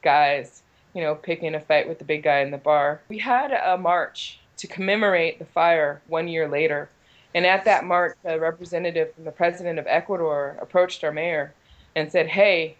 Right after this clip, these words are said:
we sued, <laughs> you know, Chevron as well. And in our courts, we won a eighteen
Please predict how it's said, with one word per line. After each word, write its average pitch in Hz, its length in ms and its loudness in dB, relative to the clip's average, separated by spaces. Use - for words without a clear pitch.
we 202 220 -2
sued, 220 420 -2
<laughs> - 20 -20
you 240 300 2
know, 196 160 8
Chevron 196 520 0
as 175 160 -12
well. 196 400 2
And 160 180 -12
in 180 100 -4
our 180 160 0
courts, 208 460 -4
we 175 140 -10
won 170 280 -6
a 160 180 -4
eighteen 175 640 -10